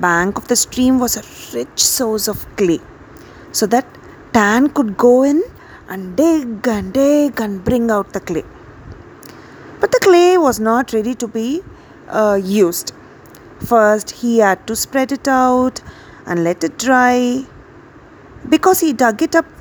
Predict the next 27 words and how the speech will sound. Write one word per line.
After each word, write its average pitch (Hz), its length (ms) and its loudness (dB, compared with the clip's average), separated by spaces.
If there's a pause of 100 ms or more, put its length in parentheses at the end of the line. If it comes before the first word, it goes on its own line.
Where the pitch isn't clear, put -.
(440)
from 247 300 2
the 247 340 0
stream, 247 560 0
it - 100 -4
would 277 140 2
be 311 100 6
all 302 300 4
wet 247 260 0
and 240 180 -4
sticky, 185 360 -8
right? 190 420 -4 (1040)
Next, - 320 0 (160)
he 359 140 6
would 294 160 4
have 226 240 -2
to 220 80 0
let 165 240 -4
it 208 120 -8
dry, 247 280 0
and 254 480 0
then 220 340 0
he 311 160 2
would 277 180 0
have 240 200 -4
to 214 80 -6
grind 190 580 0
it - 240 0